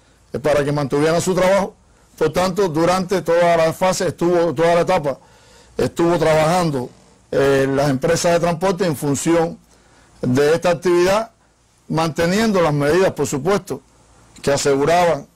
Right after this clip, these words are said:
sostenibilidad. Nosotros, por las características, como lo explicaba, eh, hubo que reforzar servicios médicos, rutas desde La Habana, rutas desde San Cristóbal, Mariel, y apoyar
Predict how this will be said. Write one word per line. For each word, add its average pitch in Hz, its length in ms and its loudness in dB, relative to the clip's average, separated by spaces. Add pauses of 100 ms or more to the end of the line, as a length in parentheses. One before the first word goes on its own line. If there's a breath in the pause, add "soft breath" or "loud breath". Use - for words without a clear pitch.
(580)
sostenibilidad. 135 880 0 (520 soft breath)
Nosotros, 165 600 0 (120)
por 147 160 0
las 135 160 -2
características, 147 840 0
como 123 200 -2
lo 127 60 0
explicaba, 160 540 0 (720 soft breath)
eh, 123 580 0 (280)
hubo 147 300 0
que 139 520 0
reforzar 139 720 -2
servicios 139 480 -2
médicos, 156 760 0
rutas 143 300 -2
desde 131 220 2
La 135 100 0
Habana, 180 320 2
rutas 135 300 -2
desde 127 480 -2 (360 loud breath)
San 139 260 -4
Cristóbal, 156 520 0
Mariel, 170 460 0 (360 loud breath)
y 190 160 0
apoyar 190 540 0